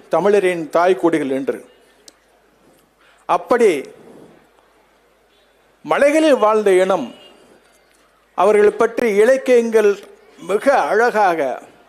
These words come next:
ரொம்ப மிகுதியாக கூறுகின்றன.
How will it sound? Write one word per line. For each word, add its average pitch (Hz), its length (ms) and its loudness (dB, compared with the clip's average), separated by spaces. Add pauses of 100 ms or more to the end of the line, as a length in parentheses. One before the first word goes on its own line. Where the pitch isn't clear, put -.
(440)
ரொம்ப 220 340 -2
மிகுதியாக 196 840 0 (540)
கூறுகின்றன. 208 800 0